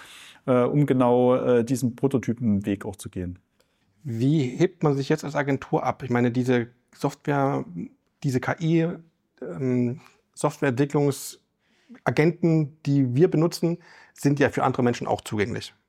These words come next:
Speaker 2: Was, also vielleicht, oder wir gehen mal noch einen Schritt zurück. Du hast vorhin schon von, von GitLab gesprochen, von GitHub. Ähm, vielleicht können wir mal, falls das überhaupt in deinem Interesse ist, mal benennen, womit wir denn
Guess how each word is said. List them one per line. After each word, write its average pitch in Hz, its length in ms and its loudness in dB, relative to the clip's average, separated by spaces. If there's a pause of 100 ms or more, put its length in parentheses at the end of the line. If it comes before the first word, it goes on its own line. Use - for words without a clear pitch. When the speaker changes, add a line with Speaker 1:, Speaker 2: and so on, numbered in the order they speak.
Speaker 2:
Was, - 280 -2 (100)
also 120 240 0 (300)
vielleicht, - 260 0 (100)
oder 147 380 2
wir 147 80 4
gehen 156 140 4
mal 151 60 6
noch 143 80 4
einen 143 60 4
Schritt 135 200 0
zurück. 127 280 2 (280)
Du 117 100 2
hast 143 140 2
vorhin 147 160 2
schon 135 140 0
von, 123 200 0
von 120 220 0
GitLab 165 400 0
gesprochen, 165 400 -4
von 156 100 0
GitHub. - 380 0 (680)
Ähm, 131 180 4
vielleicht 127 240 0
können 160 160 4
wir 156 80 4
mal, 139 280 2 (240)
falls 139 300 2
das 120 180 0
überhaupt 123 420 0
in 135 180 -6
deinem 117 200 2
Interesse 165 320 -2
ist, 117 140 -2
mal 117 100 2
benennen, 120 400 2
womit 117 300 2
wir 214 100 4
denn 107 320 -2